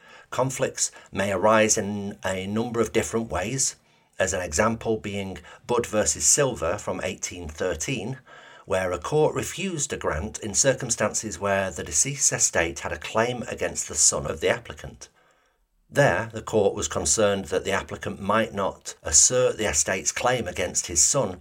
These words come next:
sufficiently strongly. And number three, there is a general practice that in cases of dispute,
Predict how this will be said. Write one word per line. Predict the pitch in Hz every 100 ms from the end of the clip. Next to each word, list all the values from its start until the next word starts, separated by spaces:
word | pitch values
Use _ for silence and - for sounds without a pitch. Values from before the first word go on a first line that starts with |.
| - -
sufficiently | - 135 95 - 73 71
strongly. | - 107 104 67 65 - _ _ _ _ _ _ _ _ _
And | 82
number | 82 90
three, | - 175 135 110 - _ _ _ _ _ -
there | 113 113
is | 110 107 -
a | 101 101
general | - 147 165 156
practice | 143 - 92 - 104 -
that | 90 85 - -
in | 82 76 76 _ -
cases | - 131 - 139 135
of | 123
dispute, | - 85 - - 104 -